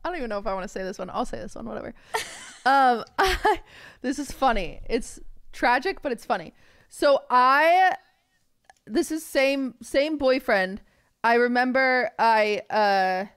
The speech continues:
before I got the burner phone when I was trying to prove that he was cheating, 'cause I just knew he was cheating on me. And the burner phone proved it because it was a burner phone. But before that, I used, like, my, uh, like, iPod, like, when the iPods had internet,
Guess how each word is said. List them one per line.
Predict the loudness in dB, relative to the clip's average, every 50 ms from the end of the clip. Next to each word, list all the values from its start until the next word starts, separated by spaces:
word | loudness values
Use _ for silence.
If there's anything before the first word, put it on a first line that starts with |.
| _ _ _ _ _ _ _
before | -8 -6 -4 0 2 4 4
I | 4 2
got | 2 2 2 2 2
the | -2
burner | -4 0 2 2 2 2 0
phone | 0 2 2 2 2 0
when | -2 -2
I | -2
was | -2 -2
trying | -2 -4 -4 -4
to | -4
prove | -6 -4 -4 -4 -4 -4 -6
that | -10
he | -10 -10 -10
was | -10 -12
cheating, | -12 -12 -12 -10
'cause | -8 -4
I | -4 -4
just | -4 -6 -10 -8
knew | -6 -4 -4
he | -4 -6
was | -6 -8
cheating | -10 -10 -10 -10 -12
on | -14 -14
me. | -16 -18 -18 _ _ _ _ _ _ _
And | -2 0 0 0
the | 0
burner | 2 2 2 4 2
phone | 2 2 2 2 2 2 0
proved | -4 -2 0 0 0 0 0
it | -2 -2
because | -4 -6 -8 -6
it | -6
was | -6
a | -6
burner | -4 -2 -2 -2 -2 -4
phone. | -8 -8 -8 -8 -8 -10 _ _ _ _ _ _ _ _ -14
But | -10 -4 0 2 4 4 4 2 0 -2 -2
before | -4 -4 -2 -2 0 2 2 2 2
that, | 2 2 4 4 2 2 0 -2
I | 0 0 0
used, | 0 0 -2 -4 -4 -2 0
like, | 0 0 0 -2 -2
my, | -4 -2 -2 -2 -2 -4 -6 _ _ _ _ _ _ _ _ -4
uh, | 0 0 2 2 2 2 2 0 0 0 -2 -4 -6 -8 -4
like, | -4 -4 -4 -6 -12 _ -20 -20 -20 -20 _ _ -14
iPod, | -10 -10 -8 -8 -8 -8 -6 -4 -2 0 2 2 2 0 0 -2 -4 -4
like, | -4 -4 -2 -2
when | -4 -4 -4
the | -4 -4
iPods | -2 0 0 0 0 0 0 2 2 2 0 -2 -4
had | -2 0 0 0 -2 -6
internet, | -10 -8 -6 -4 -2 0 0 0 -2 -6